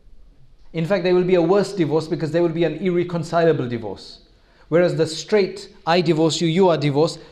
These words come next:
that's a re-, reconcilable divorce. What the difference between a, a reconcilable or an irreconcilable divorce is that when a woman gets divorced,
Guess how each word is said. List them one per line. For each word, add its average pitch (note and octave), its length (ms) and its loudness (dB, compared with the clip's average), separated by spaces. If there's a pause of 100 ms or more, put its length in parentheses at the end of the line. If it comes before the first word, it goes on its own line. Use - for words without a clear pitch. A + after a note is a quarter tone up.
that's D#3 200 -2
a E3+ 80 2
re-, D3 380 -2 (180)
reconcilable E3 760 -2
divorce. B2+ 300 -6
What E3 160 -6
the D#3 80 -2
difference F#3+ 340 -2
between E3 300 -6
a, D3+ 160 -4 (1900)
a B2+ 220 0
reconcilable E3 960 0
or D3 240 0
an C#3+ 120 -4 (120)
irreconcilable D3+ 880 0
divorce A#2+ 440 -6 (280)
is D#3 200 -2
that D#3+ 340 -2 (240)
when F3+ 180 2
a A3+ 60 4
woman G3+ 240 0
gets D#3+ 200 -4
divorced, C#3 560 -4